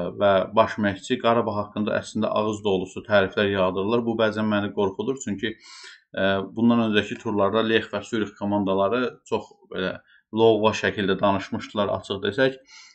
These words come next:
və Qarabağda oyunda nəticə ilə, ə, bunlara cavab vermişdi. Bu klub isə Qarabağı, ə, yalnız tərifləyir. Baş məşqçinin sadəcə davran-, jurnalistlərlə davranışı bir qədər mənə, ə,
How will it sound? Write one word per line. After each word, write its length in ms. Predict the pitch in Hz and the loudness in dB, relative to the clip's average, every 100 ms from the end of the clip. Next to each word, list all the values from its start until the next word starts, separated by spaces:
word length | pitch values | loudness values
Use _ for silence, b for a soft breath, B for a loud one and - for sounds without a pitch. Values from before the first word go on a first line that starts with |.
| _ 107 | _ 2
və 140 | 107 | 2
Qarabağda 600 | 107 107 110 104 101 113 | 6 6 8 4 4 2
oyunda 480 | 104 104 101 104 107 104 - | 2 0 2 4 2 2 -8
nəticə 480 | 104 95 - 113 104 | -8 -6 -2 2 4
ilə, 140 | 104 | 4
ə, 340 | - - 98 95 - - _ | 2 -4 -8 -6 -6 -10 _
bunlara 500 | 101 98 101 101 92 | -6 0 2 2 2
cavab 340 | 101 95 - | 2 2 0
vermişdi. 460 | 98 104 - 151 143 | -2 -2 -4 -8 -6
Bu 260 | 151 143 - _ | -2 -4 -4 _
klub 340 | _ 123 120 110 | _ 0 0 0
isə 240 | - 139 | -2 0
Qarabağı, 600 | 135 113 117 110 113 123 | 4 4 6 6 6 0
ə, 640 | - - - - - 98 | -4 -20 -20 -20 -8 -2
yalnız 420 | 107 113 110 98 - | 4 4 4 -2 0
tərifləyir. 800 | 104 95 90 - 107 135 160 - B B B B _ | 2 2 -2 -4 0 0 0 -6 B B B B _
Baş 240 | 139 - 131 | 2 2 2
məşqçinin 480 | 117 - 131 135 - | 2 0 0 2 2
sadəcə 460 | 110 98 92 98 - | 0 0 0 -2 -2
davran-, 480 | - 101 95 104 98 | 6 6 8 2 2
jurnalistlərlə 720 | 107 107 104 104 113 104 90 | 2 4 4 2 -2 0 2
davranışı 540 | 95 90 92 92 - 87 | 2 2 2 -2 -4 -6
bir 140 | 87 | -4
qədər 300 | 90 87 85 - | -4 -4 -6 -6
mənə, 300 | 95 90 87 | -4 -2 -2
ə, 380 | - - - | -6 -12 -12